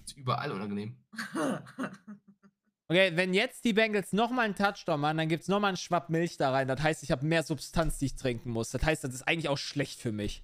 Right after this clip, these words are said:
Speaker 2: Aber das streckt ja auch das, was schlecht drin ist, ein bisschen. Ist eigentlich
Speaker 3: Das
Speaker 2: gut.
Speaker 3: kann, das ist natürlich wahr.
Speaker 2: Ja.
Speaker 3: Ah, McPherson einfach genau die Mitte. Mua, Zucker. Ah, die Laune ist wieder gut.
Speaker 1: <laughs>
Speaker 3: Und wieder Io Sivas, das ist der neue,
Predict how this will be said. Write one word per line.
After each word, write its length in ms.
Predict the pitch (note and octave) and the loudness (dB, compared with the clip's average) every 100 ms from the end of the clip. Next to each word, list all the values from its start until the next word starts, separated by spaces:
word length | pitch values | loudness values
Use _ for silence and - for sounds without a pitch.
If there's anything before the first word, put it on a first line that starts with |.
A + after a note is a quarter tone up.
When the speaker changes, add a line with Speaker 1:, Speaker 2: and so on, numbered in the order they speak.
| - | -4
Speaker 2:
Aber 160 | G#3+ | -2
das 180 | A#3 C4 | 0 -2
streckt 380 | - A#3 A#3+ - | 0 -2 -4 0
ja 80 | G3 | 0
auch 100 | G#3 | 0
das, 240 | G#3 - | -8 -6
was 260 | G3+ - - | -6 -6 -16
schlecht 420 | - A3+ B3+ - G3+ | -16 -8 -8 -8 -12
drin 140 | F#3+ | -8
ist, 260 | E3+ E3+ G3 | -8 -10 -12
ein 60 | |
bisschen. 300 | D#3+ - E3 - _ | -18 -16 -16 -16 _
Ist 100 | - | -6
eigentlich 160 | F3 F#3+ | -6 -4
Speaker 3:
Das 100 | C3 | -6
Speaker 2:
gut. 100 | - | 2
Speaker 3:
kann, 200 | F3+ D#3+ | 2 2
das 180 | C#3 D3 | -2 -4
ist 160 | - | -2
natürlich 520 | A3+ - A#3+ C4+ B3+ | -2 0 -2 -2 -2
wahr. 400 | A3 D3+ A2+ G#2 - _ | 2 2 0 -4 -12 _
Speaker 2:
Ja. 260 | - C3 D3 | 0 2 2
Speaker 3:
Ah, 40 | D3+ | 2
McPherson 640 | D3+ - C#3+ D#3 - D3+ | -4 -4 0 0 2 -2
einfach 320 | C#3+ D3+ D#3 | -2 -4 -6
genau 640 | - F#3+ F#3+ G3 F#3+ G3+ G3 | -2 -2 0 0 0 0 0
die 140 | G3+ | 0
Mitte. 360 | F#3+ F#3 F#3+ F3+ | 0 -2 -4 -6
Mua, 260 | D#3+ F3 E3 - - | -8 -4 -4 -8 -12
Zucker. 460 | - E3+ C3 D3 - - _ _ _ _ _ - | -4 0 0 0 -6 -20 _ _ _ _ _ 0
Ah, 260 | A#3+ A#3 G#3+ | 4 4 4
die 120 | G3 | 6
Laune 280 | F#3 F#3+ F3+ | 6 6 2
ist 160 | - | 0
wieder 180 | F3+ E3+ | 2 2
gut. 400 | D#3 D#3+ D3+ - _ _ _ _ | 2 0 0 -6 _ _ _ _
Speaker 1:
<laughs> 920 | G4+ F#3+ D#3 C3 B2+ A#2 B2 B2+ F#3+ - | 0 2 4 2 2 0 -4 -6 -6 -2
Speaker 3:
Und 120 | F#3 | 2
wieder 300 | A#3 A#3+ G#3 | 4 4 4
Io 200 | A3 G3 | 2 2
Sivas, 540 | D3+ G#3+ E3 F#3 - | 2 0 4 4 2
das 140 | E3+ D#3+ | 0 0
ist 180 | - | 0
der 80 | E3+ | 0
neue, 320 | D#3+ E3+ F3+ | 4 4 4